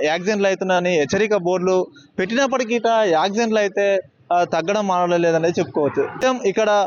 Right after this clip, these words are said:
జాతీయ రహదారి పైన అయితే, ఆ, వేల సంఖ్యలో విజయవాడ నుంచి హైదరాబాద్కి అయితే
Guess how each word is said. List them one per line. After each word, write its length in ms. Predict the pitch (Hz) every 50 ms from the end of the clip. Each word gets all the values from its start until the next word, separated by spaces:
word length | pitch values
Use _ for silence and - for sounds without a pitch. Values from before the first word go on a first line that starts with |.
| - - 151
జాతీయ 340 | 160 156 175 196 247 240 240
రహదారి 440 | 233 226 226 220 220 214 208 208
పైన 240 | 196 208 196 196 190
అయితే, 400 | 185 185 180 180 - 196 190 185 185 - - - - - - - - - - - - - - - -
ఆ, 140 | 147 170 170 151
వేల 280 | 165 185 226 262 277
సంఖ్యలో 480 | 254 - 254 247 233 247 240 233 233 226
విజయవాడ 440 | 190 165 165 165 226 240 247 247 240
నుంచి 300 | 226 220 220 202 233 208
హైదరాబాద్కి 580 | 180 175 185 196 196 190 190 185 190 - 180
అయితే 340 | 175 165 - 185 185 170